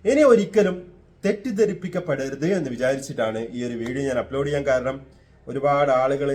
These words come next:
ഇതുവരെ തെറ്റിദ്ധരിച്ചിട്ടുണ്ടെങ്കിൽ കാര്യങ്ങളൊക്കെ നന്നായിട്ട് മനസ്സിലാക്കുക കേട്ടോ. ഞാനിപ്പോ ഈ ഒരു വീഡിയോ ചെയ്യുന്നത് കാസർഗോഡ് ജില്ലയിലെ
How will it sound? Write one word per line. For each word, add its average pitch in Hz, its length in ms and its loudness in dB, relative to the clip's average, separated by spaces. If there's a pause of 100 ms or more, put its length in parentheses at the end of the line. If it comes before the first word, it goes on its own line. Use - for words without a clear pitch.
(180)
ഇതുവരെ 131 320 -6
തെറ്റിദ്ധരിച്ചിട്ടുണ്ടെങ്കിൽ 127 800 -6 (260)
കാര്യങ്ങളൊക്കെ 120 460 -6
നന്നായിട്ട് 131 460 -2
മനസ്സിലാക്കുക 110 460 -2
കേട്ടോ. 104 200 -2 (960)
ഞാനിപ്പോ 202 340 0 (160)
ഈ - 20 -2 (100)
ഒരു 226 80 0 (100)
വീഡിയോ 196 240 -2 (100)
ചെയ്യുന്നത് 175 420 -2
കാസർഗോഡ് 160 560 -2
ജില്ലയിലെ 156 320 -2